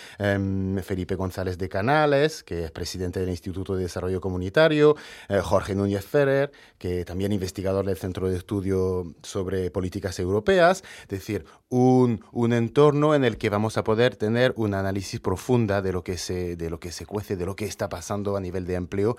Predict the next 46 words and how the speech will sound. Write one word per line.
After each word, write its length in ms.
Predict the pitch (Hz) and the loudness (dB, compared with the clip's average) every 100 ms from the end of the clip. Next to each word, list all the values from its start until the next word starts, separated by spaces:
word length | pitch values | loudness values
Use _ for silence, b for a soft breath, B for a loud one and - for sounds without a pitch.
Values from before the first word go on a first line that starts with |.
| B - | B -6
y 160 | 95 | -4
de 140 | 92 90 | -2 -4
lo 100 | 85 | -4
que 220 | 95 90 | -4 -4
tenemos 340 | 90 90 90 | -4 -6 -4
por 140 | 90 87 | -6 -6
delante 340 | 87 90 95 | -6 -6 -6
en 80 | 92 | -6
cuanto 240 | 90 82 | -6 -4
a 40 | 85 | -4
la 100 | 85 | -4
política 340 | 87 80 85 | -8 -8 -10
de 120 | 82 | -8
cohesión 280 | 87 80 87 | -8 -8 -6
europea. 400 | 82 80 78 104 | -4 -6 -4 0
Y 80 | 185 | 0
también 420 | 104 92 107 143 B B | 0 0 0 0 B B
abordaremos, 600 | 101 101 90 85 85 90 | 0 2 0 -2 -4 -4
pues, 180 | 127 - | -4 -4
ejemplos, 500 | 80 92 82 85 95 | -6 -6 -4 -6 -4
personas 400 | 101 - 101 104 | -6 -4 -4 -2
que 140 | 107 | -2
ejecutan 540 | 92 117 98 120 98 95 | -2 -4 -2 -4 -2 -6
los 100 | 87 | -8
proyectos, 440 | 87 92 98 92 | -8 -6 -6 -6
personas 380 | 92 87 104 107 | -8 -6 -6 -4
que 80 | 104 | -6
nos 140 | 98 | -6
pueden 200 | 104 98 | -4 -4
contar 360 | 101 98 110 104 B B - | -4 -2 -2 -2 B B -4
esto, 340 | 120 - 113 | -4 0 2
el 60 | 107 | 2
impacto 440 | 98 110 - 117 | 0 -2 0 -2
a 80 | 101 | -2
día 200 | 90 82 | -4 -6
a 20 | |
día. 240 | 82 85 76 B B | -6 -8 -10 B B
Esto 300 | 131 135 170 | -2 2 2
el 80 | 135 | 0
siete 420 | - - 139 135 | -2 2 4 6
de 120 | 117 | 4
martos, 540 | 107 151 - 202 196 - b b _ - | 4 2 0 -4 -4 -12 b b _ 4
el 220 | 117 98 | 4 4
siete 320 | - 160 147 | 4 4 6
de 80 | 123 | 6
noviembre 640 | 107 127 170 170 185 | 4 2 2 0 -2